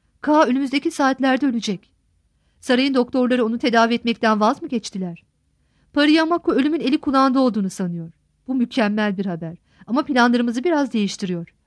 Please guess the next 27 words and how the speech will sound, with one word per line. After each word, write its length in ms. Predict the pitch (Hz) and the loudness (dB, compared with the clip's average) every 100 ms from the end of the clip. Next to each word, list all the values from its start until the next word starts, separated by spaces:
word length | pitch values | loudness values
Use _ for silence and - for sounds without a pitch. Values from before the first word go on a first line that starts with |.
| - | -2
Bana 180 | 233 254 | 0 2
haber 260 | 240 240 | 2 2
vermekle 360 | 240 240 254 - | 2 0 0 -2
çok 240 | 240 226 | -2 -2
iyi 100 | 214 | -2
ettiniz." 440 | 180 180 175 - _ _ _ _ _ _ _ _ _ _ _ _ _ _ _ _ _ | -4 -8 -14 -16 _ _ _ _ _ _ _ _ _ _ _ _ _ _ _ _ _
Bu 100 | 311 | -2
durumda 320 | 349 381 359 370 | 0 -2 -4 -4
felaket 500 | 302 294 302 349 - | -2 -2 -2 -4 -4
gecesi 320 | 247 262 302 | -4 -4 -4
tasarladıklarından 960 | 254 247 254 254 262 269 277 269 294 254 | -4 -2 -2 -2 -6 -6 -4 -2 0 2
daha 180 | 247 | 2
önce 180 | 214 185 | 0 -2
olacaktı. 560 | 175 165 165 - - 170 _ _ _ _ _ 262 | -6 -8 -12 -14 -20 -20 _ _ _ _ _ 0
İlk 280 | 320 311 | 0 2
erkek 340 | 233 226 262 247 | 0 0 -2 -2
evlatlar 560 | 208 190 190 202 262 | -2 -4 -6 -2 0
Ramses'in 420 | 240 233 247 240 254 | 2 0 -2 -6 -4
oğlundan 520 | 233 226 226 269 262 | -2 -2 -2 -2 0
başlayarak 540 | 226 - 233 214 202 | 0 0 -4 -4 -4
ölecek 420 | 190 185 220 247 | -6 -4 -4 -4
ve 40 | 247 | -6
umutsuzluk 520 | 254 - 277 247 247 | -6 -4 -6 -6 -8
Mısır 220 | 240 311 | -10 -8
halkının 400 | 285 240 240 247 | -2 -2 -2 -8
üzerine 340 | 214 214 202 202 | -6 -4 -2 -4
çökecekti. 560 | 180 - 170 - - | -8 -12 -14 -16 -20